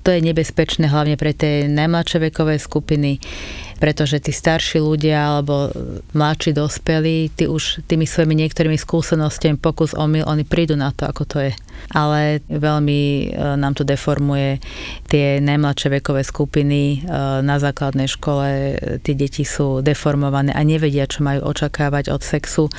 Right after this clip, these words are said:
Napodobňujú, sociálne učenie vlastne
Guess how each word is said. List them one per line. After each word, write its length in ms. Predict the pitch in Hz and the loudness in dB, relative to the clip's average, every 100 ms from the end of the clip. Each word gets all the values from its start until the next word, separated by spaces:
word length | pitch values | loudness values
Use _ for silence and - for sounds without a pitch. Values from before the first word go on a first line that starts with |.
| - - - - - - - | -10 -10 -10 -10 -10 -12 2
Napodobňujú, 800 | 170 - 196 185 170 170 165 160 147 - - | 2 4 2 4 4 4 4 2 0 -6 -12
sociálne 560 | - - 160 170 151 147 | -4 0 2 4 2 2
učenie 400 | 151 160 147 143 | 0 2 2 2
vlastne 480 | 139 - - 143 | 0 -2 0 2